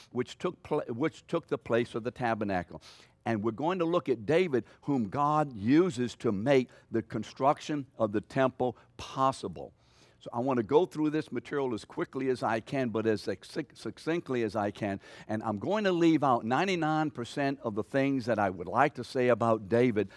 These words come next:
and only highlight one or two or three issues that I think are salient to us today, hopefully to give us a glimpse of what this man's life and ministry is saying to us about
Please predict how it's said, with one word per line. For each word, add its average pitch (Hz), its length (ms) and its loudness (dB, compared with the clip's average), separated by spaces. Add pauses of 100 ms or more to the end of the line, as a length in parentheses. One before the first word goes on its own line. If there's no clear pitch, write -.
(200)
and 113 180 -2
only 165 300 0
highlight 123 640 2
one 143 260 -2
or 170 60 -6
two 156 260 0
or 113 180 0
three 139 460 0
issues 127 480 -2
that 104 140 -4
I 101 100 -2
think 131 300 -8 (320)
are 101 160 -6
salient 139 560 0
to - 100 -10
us 117 320 0
today, 104 440 0 (160)
hopefully 131 440 -2
to 110 140 -4
give 120 200 0
us 113 140 -2
a 104 100 0
glimpse 117 520 0 (180)
of 107 220 0
what 170 240 4 (120)
this 156 280 0
man's 143 640 2 (240)
life 131 500 2 (220)
and 113 260 0
ministry 139 580 0
is 127 160 0
saying 165 560 2
to 107 220 0
us 107 240 4 (240)
about 156 720 12